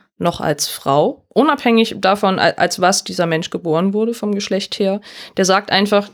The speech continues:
naja, also das gesamte Gender ist so ein Spektrum, so eine lange große Linie und auf der kannst du dich mal mehr links oder mal mehr rechts bewegen. Vielleicht bist du auch gar nicht auf dieser Linie, bist da drüber oder da drunter. Äh, du bist einfach nicht binär, also du passt nicht in dieses, in dieses System, was wir gesellschaftlich so aufmachen.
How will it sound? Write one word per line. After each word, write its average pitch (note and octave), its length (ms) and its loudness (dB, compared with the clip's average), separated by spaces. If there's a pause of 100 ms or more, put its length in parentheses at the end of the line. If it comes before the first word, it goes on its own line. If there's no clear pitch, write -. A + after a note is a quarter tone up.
(160)
naja, G#3+ 320 2
also F#3+ 220 0
das - 360 -4
gesamte G3 680 2
Gender F#3+ 360 2
ist G3 100 -2
so F3+ 60 -2
ein F3 80 -4
Spektrum, A3+ 580 0
so G#3+ 60 0
eine G3 180 2
lange F#3+ 480 -2
große G3 300 -2
Linie G#3 400 4
und F3+ 140 -2
auf F#3 120 -2
der F#3 240 2
kannst G3+ 260 -4
du G3 40 -8
dich F#3+ 160 -6
mal F3+ 120 -2
mehr F3+ 160 0
links A#3 280 2
oder F3+ 100 -4
mal F3+ 160 0
mehr F3 180 0
rechts A3+ 220 -2
bewegen. G3+ 320 2
Vielleicht F#3 240 2
bist - 160 0
du - 40 0
auch A3 140 -2
gar B3 200 2
nicht C4+ 140 -4
auf - 100 -10
dieser D#3 240 0
Linie, D3+ 340 -4
bist G3 180 -2
da F#3+ 60 4
drüber G#3 360 2
oder F#3 160 -2
da E3+ 120 -4
drunter. A3+ 520 2 (580)
Äh, F#3 100 0
du G3 80 -2
bist A3+ 180 0
einfach G#3 200 -2
nicht A#3+ 300 0
binär, G#3+ 460 4
also F3+ 180 -4
du G3 100 -8
passt G#3+ 400 -2
nicht A#3+ 200 2
in A3 140 0
dieses, G#3 380 -2
in G#3+ 200 -4
dieses G3+ 280 -2
System, G#3+ 600 0
was E3+ 160 -6
wir E3+ 80 -6
gesellschaftlich D#3+ 640 -4
so - 100 -8
aufmachen. - 680 -10